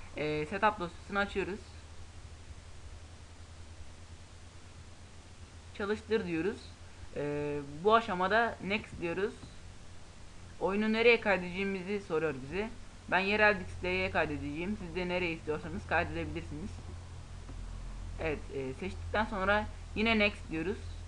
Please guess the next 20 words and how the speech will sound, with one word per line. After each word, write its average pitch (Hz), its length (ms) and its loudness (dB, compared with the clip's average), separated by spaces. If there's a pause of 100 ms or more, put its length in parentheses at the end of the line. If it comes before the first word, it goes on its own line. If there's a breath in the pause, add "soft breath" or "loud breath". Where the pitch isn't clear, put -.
(1400)
E, 156 220 0
burada 196 320 6
başlat 190 340 6
bölümünde 190 560 2
görünsün 180 480 0
mü 190 100 2
oyun 156 260 0
diyor. 180 180 2 (300)
Ben, 208 340 2
e, 156 260 -2
görünmesini 208 560 4
istemiyorum. 202 520 -2
Sadece 185 260 2
masa 175 260 -2
üstünde 143 360 -6
görünsün. 143 420 -4
O 208 100 -2
yüzden 180 380 0
next 202 260 -2
diyoruz. 165 280 -2